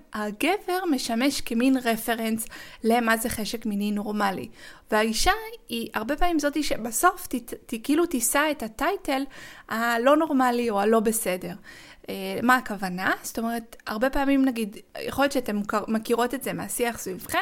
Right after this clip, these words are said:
שנגיד נשים יגידו על עצמן, "יש לי חשק מיני נמוך." נמוך ביחס למה? נמוך ביחס למה שהגבר שלצידן. הוא כאילו ה-, מה שנחשב הנורמלי,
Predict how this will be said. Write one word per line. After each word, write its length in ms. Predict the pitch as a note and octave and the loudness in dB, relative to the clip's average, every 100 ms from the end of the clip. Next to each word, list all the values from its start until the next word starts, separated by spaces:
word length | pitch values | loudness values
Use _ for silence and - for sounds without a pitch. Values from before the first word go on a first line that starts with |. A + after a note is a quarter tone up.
| A4 | -4
שנגיד 360 | - A3 G#3+ A#3 | -6 -6 -4 -2
נשים 340 | A3 - C#4+ | -2 0 0
יגידו 420 | B3 A#3 A#3 A#3+ B3 - - - | 0 -2 -2 -2 -2 -12 -18 -6
על 160 | G#3 G#3 | -2 -2
עצמן, 360 | G#3 B3 D4 G4+ | -2 -2 -2 -4
"יש 280 | - B3 A#3 | -2 0 0
לי 100 | C4+ | -2
חשק 360 | - A3 B3 A3 | -2 -4 -4 -2
מיני 240 | G#3+ A3 | 0 2
נמוך." 500 | G3+ F#3+ F3 F3 - - - - - | 2 0 -4 -8 -16 -18 -20 -20 -2
נמוך 460 | A3 B3+ D4+ C4+ - | 4 4 4 -2 -2
ביחס 380 | G#3+ A3 - - | -2 -2 -4 -6
למה? 200 | G#3+ D#4+ C#5 F4 | -4 -4 0 2
נמוך 320 | C4 G4+ - | 4 2 2
ביחס 400 | A#3 C4 D4+ - | 2 2 -2 -2
למה 320 | A#3+ B3 A3 | 0 0 0
שהגבר 560 | G#3+ A#3+ G#3+ A3 G#3+ G#3+ | -2 -2 -2 0 0 0
שלצידן. 600 | - G#3 F#3+ G#3 F3+ G3 | -2 -2 -2 -4 -4 -6
הוא 180 | - D#4+ - | 0 0 2
כאילו 320 | D4 C#4+ B3 | 2 4 4
ה-, 160 | F#3 | 2
מה 140 | F#3 A3+ | 0 -2
שנחשב 420 | A#3+ G#3 - A3 | -2 -6 -4 -4
הנורמלי, 540 | G#3+ F#3 F3+ C4 F#4+ | -4 -6 -4 -2 -2